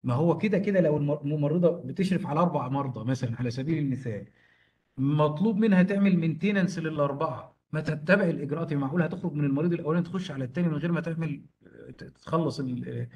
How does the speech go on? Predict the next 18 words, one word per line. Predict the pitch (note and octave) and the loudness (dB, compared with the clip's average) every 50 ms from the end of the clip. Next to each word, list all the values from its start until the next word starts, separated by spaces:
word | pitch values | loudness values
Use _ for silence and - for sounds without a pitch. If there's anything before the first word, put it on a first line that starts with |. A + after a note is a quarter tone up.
| - - - - _ _ - - | -20 -20 -20 -20 _ _ -8 -4
ال-، | A#2 A#2 A#2 A2+ A2+ A2 A2 A2+ | -2 -2 0 -2 -2 -2 -2 -4
يعني | G#2+ A2 A#2 A2+ - - - - - _ _ _ _ _ _ _ _ _ | -4 -4 -4 -6 -8 -12 -16 -20 -20 _ _ _ _ _ _ _ _ _
تتخلص | - B2+ - - - - E3 D#3 C#3+ C#3 - | -8 -4 -4 0 4 6 6 6 6 4 2
من | C#3 | 2
الواقيات | C3 C3+ C3 C3+ E3 E3+ D#3+ | 4 4 2 4 2 0 0
الشخصيه | C#3 - - B2+ - - - E3 D#3 | 0 -6 -6 -10 -8 -4 0 0 0
وتعمل | C3+ D3+ D#3+ D#3 C#3+ D3 | 2 2 0 2 4 4
هاند | D#3 E3 C#3+ | 4 4 4
هايجين | C#3+ C#3+ C#3 D#3 E3 | 2 2 2 0 0
وترجع | D3 E3+ D#3+ D#3+ D#3 C#3 | 0 0 2 2 2 0
للثاني؟ | C#3 C#3 - E3+ E3+ E3 | 0 0 0 2 4 4
مش | E3+ E3 - - | 2 2 0 0
منطق. | B3 C4 - - - _ _ _ _ _ _ _ - - - - - _ _ - | 0 0 0 -2 -6 _ _ _ _ _ _ _ -20 -20 -20 -20 -20 _ _ 2
وبالتالي | C#3+ C#3+ D3+ D3+ D3 - F#3 F#3+ G3 F#3 G3 G3 F#3 - - - - - | 4 4 4 4 4 4 6 6 6 8 6 6 4 2 0 -2 -10 -6
صعب | - - G3 F3+ E3 D3 | 2 2 4 4 4 4
ان | D3 D3 D3+ | 4 4 4
انا | E3 E3 D#3 | 4 2 2
اقول | D3+ D#3 D#3 E3 D#3+ D#3+ D3 | 0 0 0 0 0 0 -2